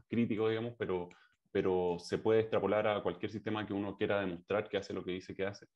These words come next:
Eh, y aquí, em, también hay,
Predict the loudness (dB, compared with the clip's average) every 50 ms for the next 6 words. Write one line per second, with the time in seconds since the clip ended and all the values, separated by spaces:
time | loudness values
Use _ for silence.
0 | _ _ -20 -20 _ _ _ _ _ -2 2 2 4 4 2 2 0 0 -2 -6
1 | -6 -4 0 2 4 4 2 4 4 4 4 4 4 2 0 -2 -6 _ _ _
2 | _ _ -12 -6 -4 -2 -2 0 -2 -2 -4 -4 -6 -6 -6 -6 -4 0 2 4
3 | 4 6 6 4 4 4 4 2